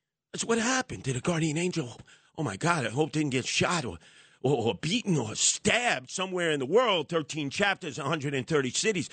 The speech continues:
It's going, "Danger, danger, Mister Sleewa, danger. Check your cell phone." And then I see this. Politico. New York Republicans are falling for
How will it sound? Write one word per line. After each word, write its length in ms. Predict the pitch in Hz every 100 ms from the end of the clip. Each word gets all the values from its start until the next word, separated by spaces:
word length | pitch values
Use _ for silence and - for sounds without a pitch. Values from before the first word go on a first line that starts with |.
| - -
It's 140 | 180 -
going, 300 | 185 156 - - _ _
"Danger, 520 | 156 208 175 147 120
danger, 520 | 98 180 202 180 180
Mister 320 | 147 151 - 139
Sleewa, 500 | - 151 143 135 113
danger. 580 | 160 202 175 143 120 - -
Check 300 | - 190 -
your 100 | 196
cell 300 | - 202 190
phone." 360 | 147 147 113 67 _ _ _ _ _ _ _ _ _ _ _ _
And 120 | 127
then 120 | 139
I 60 | 139
see 320 | - - 165
this. 440 | 135 139 - - - _ _ _ _ _ _ _ -
Politico. 680 | 127 139 170 - 98 - _ _ _ _ _ _ _
New 180 | 107 156
York 360 | 214 185 190 -
Republicans 800 | 123 - 139 175 214 220 220 - 127
are 140 | 104
falling 760 | - - 117 131 170 214 208 -
for 320 | - 107 90